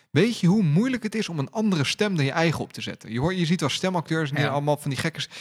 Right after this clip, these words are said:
Speaker 2: Het
Speaker 1: hebt
Speaker 2: is
Speaker 1: misschien
Speaker 2: alsof het hun beroep is.
Speaker 1: Je hebt misschien twee of drie stemmetjes in je en dan houdt het echt op.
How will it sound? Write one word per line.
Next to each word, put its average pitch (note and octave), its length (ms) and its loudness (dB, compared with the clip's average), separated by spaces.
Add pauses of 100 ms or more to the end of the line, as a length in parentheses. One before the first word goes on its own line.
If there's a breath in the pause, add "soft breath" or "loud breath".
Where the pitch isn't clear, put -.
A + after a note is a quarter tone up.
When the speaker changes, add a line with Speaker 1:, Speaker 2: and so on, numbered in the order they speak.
(140 loud breath)
Speaker 2:
Het C3 100 2
Speaker 1:
hebt E3 120 8
Speaker 2:
is A#3 80 8
Speaker 1:
misschien G#3 240 4
Speaker 2:
alsof A3+ 120 6
het A3 140 0
hun F3+ 140 6
beroep D#3 320 4
is. - 400 -10
Speaker 1:
Je C#3 120 4
hebt B3 120 2
misschien A3 340 2
twee C4+ 280 2
of F#3 120 0
drie G3 200 2
stemmetjes G#3+ 500 0
in A2+ 120 -8
je A2 80 -6
en A#2 60 -2
dan D#3 120 4
houdt E3+ 260 4
het E3+ 140 -8
echt - 300 2
op. - 360 2